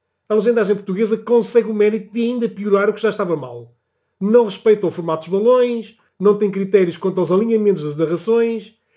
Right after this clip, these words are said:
e com os textos muitas vezes a tocar nas linhas dos balões ou até nas próprias vinhetas. Com todo o respeito para quem fez o trabalho,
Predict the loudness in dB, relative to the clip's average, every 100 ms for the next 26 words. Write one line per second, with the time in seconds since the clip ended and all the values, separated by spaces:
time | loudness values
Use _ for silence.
0 | _ -10 -4 -4 0 2 2 2 -4 -2
1 | -2 -2 0 -2 -4 -4 -2 -2 -2 -4
2 | -4 -4 -6 -6 -4 -2 0 -2 -2 -2
3 | 0 0 -2 -4 -6 -8 -10 -12 -14 -16
4 | -20 -20 _ _ -2 -2 -2 -6 0 0
5 | 0 -2 -2 -4 -6 -4 -2 0 -2 -4